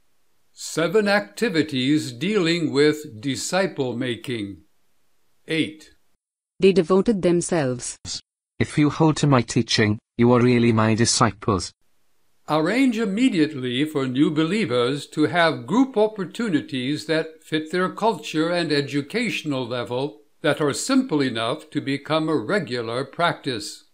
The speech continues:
Speaker 1: Make Bibles and easy materials available at affordable prices. Nine.
Speaker 2: The apostles' teaching.
Speaker 3: Teaching them to obey everything I have commanded you.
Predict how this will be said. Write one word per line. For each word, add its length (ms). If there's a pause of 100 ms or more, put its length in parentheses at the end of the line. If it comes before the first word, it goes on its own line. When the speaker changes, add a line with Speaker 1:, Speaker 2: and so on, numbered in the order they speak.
(260)
Speaker 1:
Make 300
Bibles 520
and 380
easy 400
materials 800
available 800
at 440
affordable 920
prices. 840 (880)
Nine. 640 (720)
Speaker 2:
The 160
apostles' 580
teaching. 540 (420)
Speaker 3:
Teaching 460
them 140
to 180
obey 280
everything 480
I 200
have 240
commanded 520
you. 140